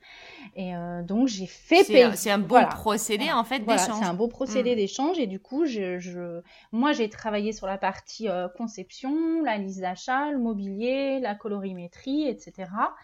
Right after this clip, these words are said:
Speaker 1: Et, euh, une fois que j'avais
Speaker 2: Mm, mm, mm.
Speaker 1: présenté, euh, tout le concept, c'est la personne qui a repris, euh,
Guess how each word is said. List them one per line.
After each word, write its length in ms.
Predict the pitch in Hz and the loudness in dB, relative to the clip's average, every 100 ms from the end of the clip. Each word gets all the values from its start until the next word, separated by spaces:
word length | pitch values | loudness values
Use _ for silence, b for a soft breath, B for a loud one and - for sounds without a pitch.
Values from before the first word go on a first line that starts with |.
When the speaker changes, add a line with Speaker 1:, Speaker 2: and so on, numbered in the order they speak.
| B B B 202 | B B B -12
Speaker 1:
Et, 200 | 202 190 | -8 -6
euh, 140 | 185 190 | -6 -4
une 160 | 202 | -4
fois 200 | 220 269 | -2 -2
que 60 | 254 | -2
j'avais 180 | 220 185 | -4 -4
Speaker 2:
Mm, 40 | |
mm, 80 | 185 | -6
mm. 20 | |
Speaker 1:
présenté, 680 | 190 226 233 233 233 240 233 | -4 -4 -2 -2 -4 -2 -2
euh, 260 | 196 180 185 | -2 -4 -8
tout 140 | - | -12
le 80 | 196 | -16
concept, 680 | - 180 - 240 302 - 214 | -16 -16 -4 -4 -4 -10 -16
c'est 180 | - | -12
la 100 | 185 | -10
personne 440 | 175 175 - 247 269 | -10 -14 -10 -8 -8
qui 160 | - | -10
a 260 | 208 175 175 185 - - - | -14 -12 -14 -18 -20 -20 -14
repris, 580 | 185 196 190 - 262 | -10 -8 -10 -10 -6
euh, 40 | 277 | -6